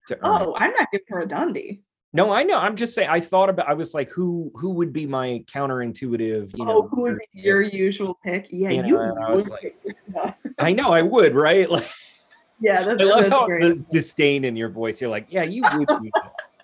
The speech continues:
Speaker 2: <laughs>
Speaker 1: Just to be cool and ironic and, yeah, yeah. Um, well, next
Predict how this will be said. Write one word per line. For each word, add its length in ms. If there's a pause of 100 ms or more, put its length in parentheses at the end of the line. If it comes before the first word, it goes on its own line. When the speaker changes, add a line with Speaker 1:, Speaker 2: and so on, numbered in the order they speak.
(120)
Speaker 2:
<laughs> 400
Speaker 1:
Just 180
to 60
be 120
cool 560
and 140
ironic 760
and, 300
yeah, 300 (340)
yeah. 140 (960)
Um, 460 (520)
well, 140
next 500